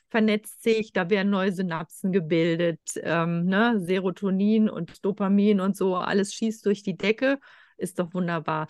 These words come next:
Und was mir gerade noch einfällt, das hat jetzt gar nichts mit dem Thema zu tun, aber ich hatte letztens so ein Erlebnis, äh, beim Fasching.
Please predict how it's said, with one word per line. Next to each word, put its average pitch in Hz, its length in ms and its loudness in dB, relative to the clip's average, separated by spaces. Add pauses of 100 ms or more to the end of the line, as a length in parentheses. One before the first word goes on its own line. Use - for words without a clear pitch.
(160)
Und 190 140 0
was 240 200 0
mir 233 120 4
gerade 254 280 2
noch 277 160 0
einfällt, 180 420 0
das - 160 -4
hat 233 140 -2
jetzt 208 180 0
gar 233 180 2
nichts - 180 -6
mit 202 140 0
dem - 60 -20
Thema 208 280 2
zu - 140 -6
tun, 233 300 -2
aber 185 220 2
ich 180 140 -4
hatte 226 180 -2
letztens 208 460 -2
so 185 100 -2
ein 185 140 -2
Erlebnis, 196 680 -2
äh, 185 240 -6
beim 160 320 -2
Fasching. 262 600 0